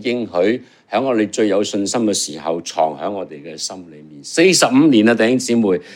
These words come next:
迦勒仍然冇忘記神對佢嘅應許。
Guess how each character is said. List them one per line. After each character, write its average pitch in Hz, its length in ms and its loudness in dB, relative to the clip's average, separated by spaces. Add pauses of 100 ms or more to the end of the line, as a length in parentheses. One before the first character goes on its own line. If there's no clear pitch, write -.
(140)
迦 147 160 4
勒 120 120 4
仍 92 140 -6
然 90 220 -4
冇 92 300 0
忘 80 340 -2
記 95 380 -6 (260)
神 73 360 -10
對 87 160 -6
佢 78 80 -18
嘅 76 140 -16
應 87 260 -14
許。 71 220 -20